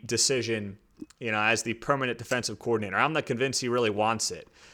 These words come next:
But Lincoln Riley's got some, uh, got some work to do in figuring out who he's gonna have lead his defense moving forward. The guy can recruit with the best of 'em,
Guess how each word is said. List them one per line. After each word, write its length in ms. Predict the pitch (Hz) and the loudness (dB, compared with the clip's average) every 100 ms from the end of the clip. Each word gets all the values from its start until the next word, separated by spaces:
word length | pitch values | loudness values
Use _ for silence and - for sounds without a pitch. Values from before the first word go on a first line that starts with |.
| - _ | -20 _
But 240 | 120 117 | 4 4
Lincoln 280 | 123 170 180 | 4 2 4
Riley's 380 | 147 156 151 123 | 6 6 6 4
got 260 | - 131 - | 6 6 6
some, 400 | - 127 120 117 | 2 0 0 -2
uh, 520 | 117 107 104 101 107 | 0 0 0 0 -2
got 240 | - 139 | 0 0
some 180 | - 127 | 0 -2
work 220 | 120 139 | -2 -2
to 80 | 117 | -2
do 160 | 110 104 | -2 -2
in 80 | |
figuring 420 | 107 139 120 123 120 | 0 0 2 2 2
out 200 | 107 107 | 2 2
who 120 | 123 | 2
he's 140 | 117 | 2
gonna 160 | 120 113 | 0 2
have 220 | 117 113 | 2 2
lead 180 | 113 117 | 0 0
his 100 | 107 | 0
defense 460 | 120 117 120 104 | -2 -4 -4 -4
moving 240 | 117 113 92 | -2 -2 -4
forward. 420 | - 117 87 82 - - - | 0 0 0 -6 -14 -20 -8
The 80 | 113 | 8
guy 200 | 143 170 | 10 10
can 200 | - 156 | 8 2
recruit 400 | 120 - 160 151 | 0 2 0 2
with 120 | 151 | 0
the 60 | 110 | 2
best 300 | 131 139 156 | 4 4 2
of 60 | |
'em, 200 | 165 175 | 0 -2